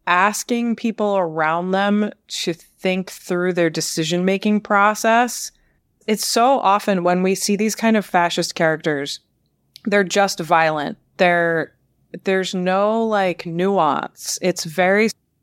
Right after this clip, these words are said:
morally black and white. Sometimes you see sympathetic Nazi characters like Jean-Pierre Melville's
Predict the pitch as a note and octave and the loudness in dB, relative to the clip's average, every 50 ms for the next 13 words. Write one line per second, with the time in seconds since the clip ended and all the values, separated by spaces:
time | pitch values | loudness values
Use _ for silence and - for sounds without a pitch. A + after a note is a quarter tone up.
0 | _ - F3+ E3+ E3+ F3+ F#3+ G3 G3+ G3 G3 G3 F#3+ F3+ D#3+ E3+ E3+ E3+ F3 F3+ | _ -8 -4 -2 0 2 2 4 4 2 2 2 0 0 0 2 2 2 2 2
1 | F3+ - E3+ E3 D#3+ D#3+ E3 E3+ E3+ E3+ E3+ E3+ E3+ E3+ - _ _ _ _ _ | 0 -2 -2 -2 -2 0 0 2 2 2 0 0 -2 -2 -6 _ _ _ _ _
2 | _ _ _ _ _ - - - - - - G#3 G3 G3+ A3 A#3+ A#3 - A3 A#3+ | _ _ _ _ _ -20 -14 -10 -8 -4 0 2 4 4 4 2 2 0 0 0
3 | A#3+ A#3 A#3 A#3 A#3 G#3+ F3+ F#3+ G3+ F#3 - - - - F#3 F3+ F3+ F3 - - | 2 2 4 2 2 2 0 -2 -4 -4 -4 -4 -4 -4 -2 -2 -2 -4 -4 -4
4 | - - F#3+ F3+ D#3 F#3+ E3 D3+ - - - D#3+ D#3+ F3+ G3 G3+ _ - - - | -2 0 -2 0 0 0 -2 -2 -2 -2 0 0 2 2 2 0 _ -10 -20 -20
5 | _ _ _ _ _ _ - F#3+ G3 G#3 A3 G#3 - A3+ G3+ F3+ - G#3+ G#3 G3+ | _ _ _ _ _ _ -4 0 0 0 0 0 -2 -4 -4 -2 -2 0 0 0
6 | G#3 G3+ - - G#3 G3+ G3 G3 G3 F#3+ F#3 F3+ F3+ F3 E3+ D#3+ D#3+ D#3+ - - | 0 0 -2 -2 -2 0 0 0 -2 -4 -4 -4 -2 0 2 2 0 -2 -6 -18
7 | _ _ _ _ _ _ _ _ _ _ - G3+ F3+ E3+ D#3+ F3+ F#3 F3+ F3+ - | _ _ _ _ _ _ _ _ _ _ -8 -6 -6 -4 -2 0 2 2 2 0
8 | - G#3 F#3+ F3+ F3 E3+ E3+ E3+ F3 F3 E3 E3 F3 E3+ E3 E3 E3 E3 D#3+ D#3+ | 0 2 2 2 2 2 2 2 2 2 2 2 2 2 2 2 0 0 0 -2
9 | D#3 D#3 - - - - | -4 -6 -6 -8 -10 -10